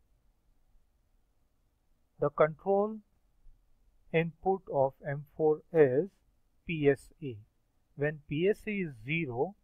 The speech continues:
the output of M four is output of prescaler block. When P S A is one, output of M four is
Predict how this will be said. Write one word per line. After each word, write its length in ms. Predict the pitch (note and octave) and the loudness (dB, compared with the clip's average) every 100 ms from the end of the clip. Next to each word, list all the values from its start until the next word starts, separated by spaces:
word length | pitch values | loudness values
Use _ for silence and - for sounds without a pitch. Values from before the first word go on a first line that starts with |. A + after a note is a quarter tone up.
| _ _ _ | _ _ _
the 60 | C#3 | 2
output 480 | C3+ B2+ _ F#3+ F#3+ | 2 2 _ 0 4
of 200 | F#3 E3+ | 4 2
M 200 | C#3+ C#3+ - | -8 -8 0
four 220 | D#3 D#3 - | 2 2 0
is 320 | D#3 B2+ D#3 G3+ _ _ _ _ - | 0 2 2 0 _ _ _ _ -2
output 420 | C3 C3+ - E3 D3 | -2 -2 -8 -4 0
of 160 | C3+ - - | -2 -2 -6
prescaler 600 | D3+ E3 - D3+ B2+ A#2+ G#2+ A#2 | -6 -6 -4 -4 -4 -6 -10 -4
block. 240 | B2 F3+ _ _ _ _ _ - _ _ | -4 -4 _ _ _ _ _ -20 _ _
When 220 | C3+ C#3 C#3 | -4 -4 -4
P 160 | D#3 E3+ | -6 -6
S 80 | F3 - | -6 -6
A 40 | |
is 180 | C#3+ B2 A2+ | -6 -6 -8
one, 360 | B2 D3+ D3 G3+ - _ _ - | 0 0 2 -4 -14 _ _ -10
output 440 | C3 A#2+ - D#3+ | -8 -8 -8 -2
of 180 | D3+ C3+ - | 0 0 -6
M 180 | C3+ C3+ - | -16 -16 -6
four 240 | D3 C#3+ C#3+ - | -2 -2 -4 4
is 340 | D#3 B2+ D#3+ | 4 6 2